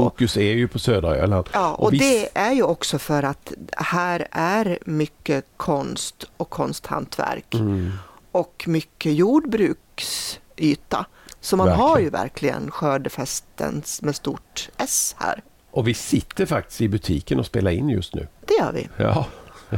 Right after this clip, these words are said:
Speaker 2: Och jag hör utanför hur... Eh, vi har ju så härlig ostmarknad här. Fredag, lördag under skördefesten. Och nu hör jag utanför hur bilarna kommer här, så ostutställarna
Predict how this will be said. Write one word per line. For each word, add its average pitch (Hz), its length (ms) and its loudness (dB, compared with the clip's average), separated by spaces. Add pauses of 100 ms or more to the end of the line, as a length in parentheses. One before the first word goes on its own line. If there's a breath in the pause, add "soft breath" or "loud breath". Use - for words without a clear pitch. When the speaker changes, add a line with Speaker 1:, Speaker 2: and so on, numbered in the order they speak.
(120)
Speaker 2:
Och 185 100 2
jag 196 120 4
hör 220 420 2
utanför 175 600 0
hur... 151 340 2 (400 loud breath)
Eh, 156 240 2
vi 196 120 2
har 262 200 4
ju 240 260 4
så 208 400 2
härlig 170 480 0
ostmarknad 170 1000 0
här. 127 300 -2 (420 loud breath)
Fredag, 143 680 0
lördag 147 500 -2
under - 160 -6
skördefesten. - 800 -6 (460 loud breath)
Och 175 140 0
nu 196 120 6
hör 254 300 4
jag 165 200 2
utanför 147 500 -2
hur 147 220 -4
bilarna 175 840 2 (560 loud breath)
kommer 190 380 0
här, 143 180 -2
så 151 260 -2
ostutställarna 143 2000 -2